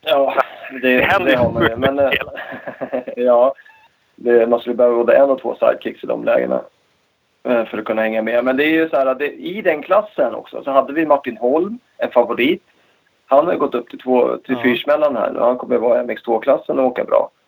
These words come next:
Speaker 1: Men kommer inte vara topp tre
Speaker 3: Ja.
Speaker 1: säkert då. Men, eh, det är ju roligt. Och sen får vi inte glömma bort, eh, Hultman. Jesper Hultman vann ju Borås på en tjugofemman.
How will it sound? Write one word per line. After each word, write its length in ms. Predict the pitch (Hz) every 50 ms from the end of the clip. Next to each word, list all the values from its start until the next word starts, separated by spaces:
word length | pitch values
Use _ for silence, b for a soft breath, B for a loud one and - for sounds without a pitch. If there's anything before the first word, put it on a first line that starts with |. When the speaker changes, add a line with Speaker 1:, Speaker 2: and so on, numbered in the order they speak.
| _ _ _ _ _ _ _ _ _ _
Speaker 1:
Men 120 | - 120
kommer 180 | - 127 120 120
inte 140 | 117 - 104
vara 120 | - -
topp 200 | - - - - -
tre 220 | - - - -
Speaker 3:
Ja. 260 | - - - - -
Speaker 1:
säkert 220 | - - - - -
då. 120 | - -
Men, 280 | - - 131 123 127 127
eh, 280 | 127 127 127 127 123 123
det 100 | 120 135
är 40 | 156
ju 100 | 160 160
roligt. 300 | 156 139 123 - - -
Och 80 | 123 120
sen 220 | - 135 143 151
får 120 | - - 175
vi 40 |
inte 120 | - - 127
glömma 200 | 123 127 123 117
bort, 380 | 123 131 123 - _ _ -
eh, 320 | - - - - - - 123
Hultman. 520 | 135 143 143 139 - - 123 120 - -
Jesper 240 | 120 120 - - 120
Hultman 640 | 120 139 143 143 - - 160 160 165 170 175 175 175 _ _ _ _ _
vann 320 | - 135 143 175 190 180
ju 120 | 165 139 120
Borås 480 | 104 120 123 - - - - _ _ _ _ _ _ _ _ _ _ _ _ _ _ _
på 100 | - 120
en 100 | 117 110
tjugofemman. 580 | - - - 120 117 120 135 151 139 127 -